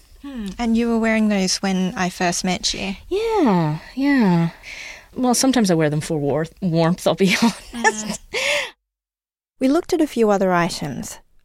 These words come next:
Speaker 1: A black face mask made of neoprene, a military-style Air Force cap, and a Batman-looking half face mask that she had yet to wear. Then she held up a dark khaki green sash, decorated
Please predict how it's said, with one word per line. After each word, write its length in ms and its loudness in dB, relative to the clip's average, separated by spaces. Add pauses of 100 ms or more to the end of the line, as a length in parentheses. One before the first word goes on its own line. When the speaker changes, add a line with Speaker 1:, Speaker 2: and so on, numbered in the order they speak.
Speaker 1:
A 60 -4
black 280 0
face 360 0
mask 380 0
made 200 0
of 140 -2
neoprene, 720 0 (420)
a 60 2
military-style 840 0
Air 160 4
Force 340 -2
cap, 320 -2 (640)
and 100 2
a 60 2
Batman-looking 800 0
half 340 -2
face 400 0
mask 380 -8
that 220 -6
she 160 -6
had 120 -4
yet 220 -2
to 140 -6
wear. 400 -4 (680)
Then 300 2
she 160 0
held 240 2
up 140 0
a 40 0
dark 380 0
khaki 460 -2
green 300 -4
sash, 600 -6 (440)
decorated 800 -2